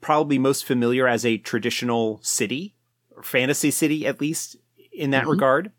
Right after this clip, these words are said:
Speaker 2: Yeah.
Speaker 1: Gavosht is probably a decent second one,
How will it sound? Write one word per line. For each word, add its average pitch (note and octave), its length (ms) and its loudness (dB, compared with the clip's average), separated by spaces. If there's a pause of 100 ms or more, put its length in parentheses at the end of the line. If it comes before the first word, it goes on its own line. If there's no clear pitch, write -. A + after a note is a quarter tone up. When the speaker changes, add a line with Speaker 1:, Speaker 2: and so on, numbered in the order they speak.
(380)
Speaker 2:
Yeah. C#3 220 2 (140)
Speaker 1:
Gavosht C#3 540 2
is B2 180 -2
probably C#3 720 0 (100)
a B2+ 100 0
decent B2 560 0
second - 500 -2
one, F3+ 400 0